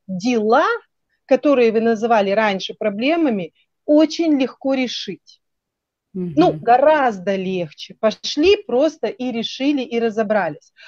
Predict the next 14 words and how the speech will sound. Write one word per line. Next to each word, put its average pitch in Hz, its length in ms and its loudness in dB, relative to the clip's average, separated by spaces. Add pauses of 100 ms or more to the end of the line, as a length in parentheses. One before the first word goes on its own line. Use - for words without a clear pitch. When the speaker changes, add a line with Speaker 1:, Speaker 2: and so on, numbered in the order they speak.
(140)
Speaker 1:
Потому 262 400 0
что 254 200 0
раньше 240 400 -2
было 214 280 -2
напряжение, 254 960 -2
а 214 120 0
решения 285 720 -2
не 262 280 2
было. 180 220 -6
И 196 160 -14
человек 262 500 -2
такой, 262 240 -6
как 202 160 -6
застрявший 269 840 -4